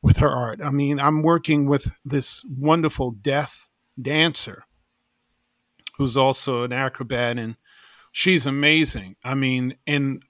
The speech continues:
our interactions have been so wonderful and intimate, um, because I've had to learn to communicate in her world.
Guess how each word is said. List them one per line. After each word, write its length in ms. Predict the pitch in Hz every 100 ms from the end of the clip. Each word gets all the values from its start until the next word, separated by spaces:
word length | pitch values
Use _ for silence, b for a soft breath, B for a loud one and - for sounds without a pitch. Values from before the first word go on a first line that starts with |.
| -
our 320 | 143 151 147
interactions 920 | 151 143 - 135 127 123 - 131 127
have 200 | 127 113
been 180 | 127 123
so 260 | - 151 135
wonderful 600 | 127 143 127 - 120 113
and 140 | 120
intimate, 560 | 151 156 - 123 110 110 B B B B B B -
um, 480 | 131 127 127 123 151
because 220 | 147 131
I've 140 | 143 135
had 160 | 147
to 60 | 143
learn 380 | 135 147 147 143
to 60 | 131
communicate 760 | - 139 135 131 - 139 135 _ _ _ _ _ _ _ _ _ _ _ _
in 160 | 151 147
her 200 | - 175
world. 580 | 151 139 113 104 151